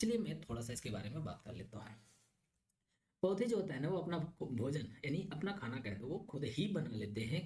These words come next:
कि जो, जिस प्रक्रिया, जिस process के through बनाते हैं उसको हम कहते हैं photosynthesis,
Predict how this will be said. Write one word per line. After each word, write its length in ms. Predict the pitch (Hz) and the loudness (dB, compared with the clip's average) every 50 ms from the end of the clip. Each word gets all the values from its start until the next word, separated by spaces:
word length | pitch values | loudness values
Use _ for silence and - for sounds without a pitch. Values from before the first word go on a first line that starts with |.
| - | -4
कि 80 | - 131 | -4 -4
जो, 180 | - - 160 147 113 | -4 -2 -2 0 2
जिस 220 | 113 - 196 - - | 2 4 4 4 2
प्रक्रिया, 580 | - - - 117 113 113 123 143 151 147 87 - | 2 -2 -6 -8 -6 -4 0 0 0 0 0 -2
जिस 240 | - 180 185 - - | -2 0 2 2 2
process 540 | - - - 123 147 175 175 247 262 254 240 | 0 0 0 0 0 2 2 2 2 0 2
के 100 | - 160 | 0 0
through 260 | - - 160 156 156 | 0 2 2 2 2
बनाते 360 | 151 104 101 95 98 - - 98 | 2 2 0 -2 -2 -2 -2 0
हैं 220 | 95 151 160 - | 0 0 0 -2
उसको 260 | - - - - 190 | -4 -4 -2 0 2
हम 100 | 151 - | 2 2
कहते 240 | - - - - 104 | 0 -4 -4 -2 -2
हैं 160 | 104 147 160 | 0 0 0
photosynthesis, 800 | 151 - 110 101 110 104 - - 175 175 - 180 175 175 175 175 | -2 -2 -2 -2 -2 -2 -2 -2 -2 0 0 0 2 2 0 0